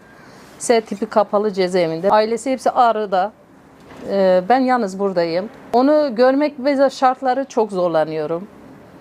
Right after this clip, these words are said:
Ee, ailesi görmüyor. Şimdi annem yaşlıdır. Annem kaza etti. Ayağında platinler falan var. Annem görmüyor. Her anneler yavrularını görmek hakkıdır. Yaz, kış gidip gelmek bizim içimiz zor oluyor.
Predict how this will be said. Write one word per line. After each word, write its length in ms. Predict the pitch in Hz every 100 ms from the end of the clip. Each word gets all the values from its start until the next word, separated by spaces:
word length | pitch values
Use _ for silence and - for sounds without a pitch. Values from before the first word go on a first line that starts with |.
| -
Ee, 260 | 196 190 180 -
ailesi 440 | 240 233 226 226
görmüyor. 640 | 190 202 175 165 156 170 196 - - - - - - - -
Şimdi 420 | - 214 220 220
annem 580 | 85 220 233 240 247 240
yaşlıdır. 560 | 220 208 226 185 185
Annem 340 | - 208 214 214
kaza 320 | 214 202 226
etti. 260 | 214 -
Ayağında 400 | 226 226 233 233
platinler 680 | 233 240 214 202 214 202 202
falan 400 | 202 196 185 165
var. 180 | 156 156 - -
Annem 380 | 208 214 214 196
görmüyor. 560 | 202 185 170 160 175 - - - - -
Her 200 | 269 294
anneler 420 | 277 269 277 277
yavrularını 580 | 247 233 233 233 240 247
görmek 460 | 226 214 240 233
hakkıdır. 480 | 190 185 170 165 185 - - -
Yaz, 400 | 220 233 220 -
kış 260 | - 233 -
gidip 280 | 214 220 -
gelmek 400 | 233 226 226 208
bizim 220 | 214 240
içimiz 400 | 214 - 220 202
zor 220 | 202 214
oluyor. 460 | 190 160 156 165